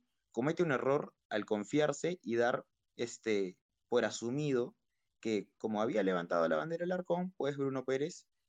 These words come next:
eh, iba a pitar el offside. Ahora, el tema puntual es si es offside o no. Que está en posición adelantada, este, Alberto Quintero es irrefutable.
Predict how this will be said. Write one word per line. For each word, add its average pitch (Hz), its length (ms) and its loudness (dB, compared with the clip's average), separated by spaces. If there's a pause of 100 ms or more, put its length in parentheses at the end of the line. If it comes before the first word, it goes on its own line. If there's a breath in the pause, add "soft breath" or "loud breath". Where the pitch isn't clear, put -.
eh, 98 440 2
iba 113 360 4
a 107 100 -2
pitar 101 460 -2
el 95 180 -6
offside. - 340 -6 (420)
Ahora, 117 280 2
el 110 240 -4
tema 185 340 -2
puntual 139 360 0
es 156 200 -8
si - 260 -8
es 104 120 -4
offside 104 340 -4
o 107 60 -2
no. 127 200 -6 (840)
Que - 100 -2
está 233 200 -2
en 254 80 -2
posición 165 360 -6
adelantada, 120 760 0
este, 90 720 -8 (840)
Alberto 120 360 4
Quintero 120 360 2
es 123 360 -2 (200)
irrefutable. 104 600 -4